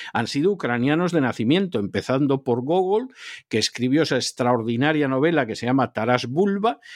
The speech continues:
que habla de cómo los rusos de Ucrania se enfrentaron con los pérfidos polacos y con los turcos, pasando por Bulgakov y por muchísimos otros.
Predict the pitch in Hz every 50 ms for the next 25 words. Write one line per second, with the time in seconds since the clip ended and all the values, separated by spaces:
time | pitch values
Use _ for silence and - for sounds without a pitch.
0 | - - - - 156 147 165 160 151 143 139 127 123 120 104 - - 165 170 185
1 | 180 170 170 170 165 170 170 - _ - 123 123 123 123 127 120 - - - -
2 | - _ _ _ - 120 113 113 151 160 208 220 190 - - - 151 147 139 -
3 | - 123 127 120 117 - - 151 165 170 160 156 147 139 131 120 - 127 117 113
4 | 101 - 117 120 117 123 123 - 156 156 160 160 160 170 165 _ - - - -
5 | - _ - 127 127 123 117 120 120 - - _ - 165 170 143 123 - - 139
6 | 135 135 127 117 - - - 123 127 139 165 185 175 - - 135 123 - - 107
7 | - 117 117 127 139 143 131 - - - 214 220 196 185 - 202 208 247 - -
8 | - - - - - - - - _ - 110 104 - 147 151 160 156 156 151 151
9 | - 123 117 101 107 123 127 123 147 175 175 180 - 190 202 196 - - _ -
10 | 120 110 - - 113 104 104 110 107 - - 139 117 131 123 95 87 - - -
11 | - _ - _ _ - -